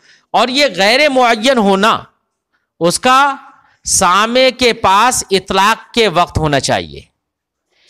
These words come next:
उसका गैर मुअय्यन होना किसके लिए होना चाहिए? जब सामे के लिए बोला जाए तो सामे के लिए गैर मुअय्यन हो वो, तो वो नकरा है। ये इंद सामे जो इन्होंने कैद लगा दी, इंदल इतलाक़े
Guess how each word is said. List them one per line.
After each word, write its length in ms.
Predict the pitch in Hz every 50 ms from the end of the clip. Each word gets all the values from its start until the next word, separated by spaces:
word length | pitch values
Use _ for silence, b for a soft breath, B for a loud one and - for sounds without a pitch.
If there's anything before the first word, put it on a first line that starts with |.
| b b b b b b b _ _
उसका 260 | - 160 - - 233 208
गैर 240 | 175 202 208 226 220
मुअय्यन 360 | 214 214 208 220 202 233 226
होना 180 | 226 226 233 233
किसके 280 | 233 226 - - 247 233
लिए 140 | 220 240
होना 200 | 240 233 233 240 233
चाहिए? 340 | 233 247 240 247 277 294 277 _ _ _ _ _ -
जब 200 | 147 226 254 247
सामे 380 | 247 - 240 226 240 247 277 269
के 120 | 269 277
लिए 160 | 247 262 262 220
बोला 280 | 202 233 254 262 269
जाए 160 | 269 277 294
तो 120 | 294 285 262
सामे 400 | - - 247 240 262 269 294 294
के 120 | 233 285 277
लिए 180 | 277 277 269 240
गैर 160 | 247 240 226
मुअय्यन 340 | 214 214 208 190 185 165 151
हो 160 | 139 135 117
वो, 180 | 107 - - _ _ _ _ _ _ _ _ _ _ _ _ _ _ _ _ _ _ _ _ _ _ _ _ _ _ _ _ _ _ -
तो 80 | 247
वो 100 | 269 285
नकरा 300 | 277 277 262 277 277 262 247
है। 360 | 233 220 185 123 - - - - _ _ _ _ _ _ _ _ _ _ _ _ _ _ _ _ _ _ _ _ _ _ _ - _ -
ये 200 | 151 185 240 262 214
इंद 260 | 208 233 247 247 285
सामे 440 | - - - 247 233 240 254 294 294
जो 120 | 269 285 285
इन्होंने 320 | 277 269 277 285 285 285 277
कैद 240 | 269 262 269 254
लगा 220 | 262 254 247 247 254
दी, 140 | 247 277 269
इंदल 240 | 254 247 262 262 254
इतलाक़े 580 | 247 247 247 247 247 247 247 269 269 285 277